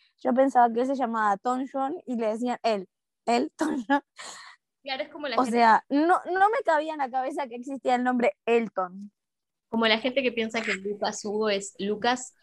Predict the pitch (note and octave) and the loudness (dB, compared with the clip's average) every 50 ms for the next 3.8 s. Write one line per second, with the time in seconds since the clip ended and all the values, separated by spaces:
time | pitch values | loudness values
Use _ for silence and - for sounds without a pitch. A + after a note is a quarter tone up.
0 | _ _ _ _ - G3+ G3 F#3 E3+ D#3 D#3+ - - - - _ _ _ _ _ | _ _ _ _ -6 -4 -4 -4 -2 -4 -4 -6 -6 -10 -20 _ _ _ _ _
1 | _ _ - E4 D#4+ C#4+ C#4 C4 C#4 C#4 C#4 C#4+ D#4 F4+ - - A#4+ A#4+ - - | _ _ -18 -14 -12 -10 -6 -2 -2 0 2 0 0 0 -2 -2 -2 -2 -2 -4
2 | C4+ B3 A#3+ B3+ C4 B3+ A3 - A#3 F#3+ - A3 G#3 G#3+ A3 - - A#3 A3 G#3+ | -4 -4 -2 -2 -2 -2 -2 -2 -4 -2 -2 -2 -4 -4 -6 -2 2 4 6 6
3 | G#3+ G#3 G3+ G3 F#3+ F#3+ F#3+ F#3 F#3+ F#3 - - - C4+ C4+ | 6 4 4 2 0 -2 -4 -4 -4 -4 -4 -6 -6 -10 -8